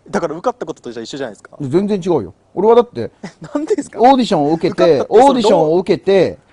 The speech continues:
Speaker 2: あのー、辞めますじゃないからね。オーディション受かったけど蹴ってやったぜじゃなくて、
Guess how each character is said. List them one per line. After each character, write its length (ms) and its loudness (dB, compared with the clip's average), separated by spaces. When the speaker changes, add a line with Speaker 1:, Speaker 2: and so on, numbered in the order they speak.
Speaker 2:
あ 160 -4
の 680 -4
ー、 60 4
辞 40 6
め 100 4
ま 140 4
す 80 -6
じ 80 -6
ゃ 40 -6
な 100 -2
い 60 -6
か 80 -14
ら 80 -18
ね。 100 -18
オ 100 2
ー 40 4
デ 40 -4
ィ 20 -6
シ 60 -2
ョ 60 0
ン 20 0
受 100 2
か 60 4
っ 60 -18
た 100 0
け 80 0
ど 60 -4
蹴 100 0
っ 40 2
て 180 -2
や 60 2
っ 40 -10
た 160 0
ぜ 80 -4
じ 80 -6
ゃ 60 -6
な 100 -2
く 100 -20
て、 280 -6